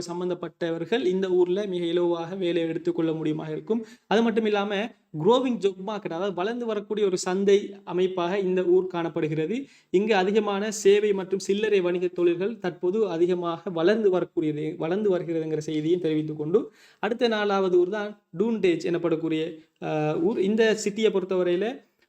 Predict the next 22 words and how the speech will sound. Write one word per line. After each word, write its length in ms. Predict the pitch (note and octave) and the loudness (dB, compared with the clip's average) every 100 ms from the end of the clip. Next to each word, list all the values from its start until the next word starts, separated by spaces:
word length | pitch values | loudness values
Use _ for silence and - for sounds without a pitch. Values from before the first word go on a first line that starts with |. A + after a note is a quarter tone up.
| _ | _
தொழில்துறை 560 | F#3+ A#3 A3 A3+ A3 | 4 4 2 4 4
மற்றும், 440 | G#3+ G3+ G3+ A#3 A3+ | 4 -2 -2 -2 0
அ, 220 | F3 E3+ | 0 0
commercial, 520 | F#3 G#3 G#3+ A3 E3+ - | 0 0 0 0 0 0
industrial 440 | F#3 G#3 G#3+ A3 | 0 0 2 0
and 140 | G#3 G3 | 0 0
commercial 380 | F#3 G3+ G#3 F#3+ | -2 -2 -2 0
சென்டராக 440 | F#3+ G#3 A3 G3 E3+ | 0 2 0 0 0
இது 260 | F3 E3+ | -2 -2
பார்க்கப்படுகிறது. 720 | D#3+ E3+ E3 D#3 D#3 D#3+ A3+ - _ _ _ D#3+ | -4 -6 -4 -2 -2 -4 -6 -10 _ _ _ -2
அ, 300 | D3+ D3+ D3+ | 2 2 4
டியூட்லேஞ்ச் 540 | A3 C4 A#3+ A#3 G#3 | 2 4 4 4 6
ஒரு, 440 | A3+ A3 G#3+ E3+ - | 6 8 8 8 4
ஒரு, 580 | E3+ G3+ F#3 D3+ - - - | 2 4 4 4 -2 -10 -12
அ, 40 | - - - | -10 -10 -4
இண்டஸ்ட்ரியல் 680 | F#3 A3 B3+ B3+ - A3 F#3 | 0 2 2 0 0 2 4
நிறைந்த 600 | F#3+ G#3 G#3 A3 A#3+ - | 2 2 0 -2 -2 -2
கமர்ஷியல் 460 | G3 G#3+ G#3 G#3+ G3+ | -2 -2 -2 -2 -2
செக்டர்ஸ் 420 | F#3+ - G3 F3+ | -4 0 0 2
வந்து 360 | F3 F3 F3+ F3+ | 0 2 2 2
அதிகமாக 680 | E3+ G3 G3 F#3 F3+ G#3 A#3+ | 0 -2 0 -2 -2 -4 -4
தற்போது 640 | F3+ - F#3 F#3 F#3+ - | -6 0 2 4 2 -2